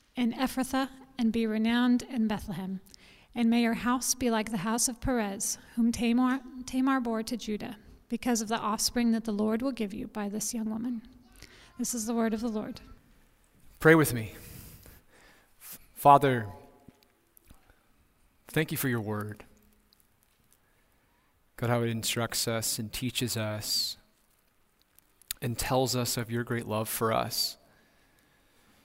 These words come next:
Speaker 2: It is through your word that the gospel came to us.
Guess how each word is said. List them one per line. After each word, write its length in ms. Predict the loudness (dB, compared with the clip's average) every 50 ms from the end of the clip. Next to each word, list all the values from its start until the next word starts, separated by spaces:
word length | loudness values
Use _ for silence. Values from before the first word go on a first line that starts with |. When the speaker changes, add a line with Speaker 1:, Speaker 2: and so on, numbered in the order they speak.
| _ _ _ _ _ -4
Speaker 2:
It 140 | -2 0 0
is 160 | 0 0 0
through 140 | 0 0 2
your 140 | 2 2
word 440 | 2 4 4 6 6 6 6 4 2
that 160 | -2 -4 -4
the 80 | -6 -2
gospel 420 | 2 2 2 2 2 -2 -4 -6
came 340 | -6 -4 -2 -2 0 0 -2
to 120 | -2 -2 -4
us. 400 | -4 -4 -6 -6 -8 -8 -10